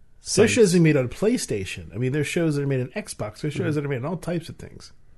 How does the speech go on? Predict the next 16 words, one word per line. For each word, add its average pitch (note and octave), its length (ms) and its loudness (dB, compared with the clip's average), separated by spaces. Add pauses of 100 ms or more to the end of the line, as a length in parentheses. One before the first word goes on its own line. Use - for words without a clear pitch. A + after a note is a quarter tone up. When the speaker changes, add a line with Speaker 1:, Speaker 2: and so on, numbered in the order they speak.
(3000)
Speaker 1:
Sony F3+ 440 2
has A#2+ 200 -2
its A#2+ 200 -6
own A#2 400 -6
network A#2+ 400 -8
called - 220 -6
Crackle - 500 -10 (540)
that G2+ 120 -10
makes F#2 160 -8
Speaker 2:
Yeah. G#2 60 -6
Speaker 1:
stuff. - 400 -14 (1120)
Speaker 2:
Right. G#2+ 200 -6 (2250)
But, C3 340 4 (140)
okay, C3+ 400 0
yeah, D#3+ 140 2
but B2+ 240 0